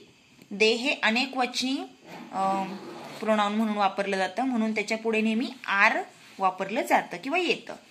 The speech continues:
Okay? Now we see some examples. Anil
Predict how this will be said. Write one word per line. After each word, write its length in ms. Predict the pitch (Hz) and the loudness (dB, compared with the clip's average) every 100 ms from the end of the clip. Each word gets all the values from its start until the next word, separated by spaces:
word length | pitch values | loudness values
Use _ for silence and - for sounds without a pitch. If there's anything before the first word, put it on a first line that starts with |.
| _ _ - - | _ _ -10 -8
Okay? 380 | 202 247 294 - - - | -4 -4 -6 -12 -20 -6
Now 160 | 226 233 | 2 2
we 220 | 240 240 247 262 | 2 -2 -2 -2
see 140 | 277 - | -2 0
some 280 | 226 - 220 | 0 2 -2
examples. 640 | 196 226 202 196 208 262 381 - - _ - _ _ - - | -2 -2 -2 0 0 0 -2 -10 -20 _ -20 _ _ -20 -2
Anil 380 | 233 254 294 349 | 2 2 2 -2